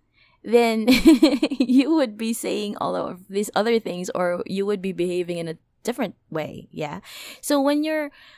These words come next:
when you have your guards up, you, you sort of, like, control what you allow yourself to be, yeah?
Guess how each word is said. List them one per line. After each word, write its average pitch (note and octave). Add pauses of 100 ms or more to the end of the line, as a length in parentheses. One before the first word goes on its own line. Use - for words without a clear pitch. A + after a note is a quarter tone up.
(120)
when C4
you C4+
have D4
your D#4
guards D3+
up, C3+
you, G#3
you A3
sort B3+
of, B3
like, G#3
control E3+
what F3+
you G3
allow E3+
yourself D#3+
to -
be, G3+ (580)
yeah? C#3+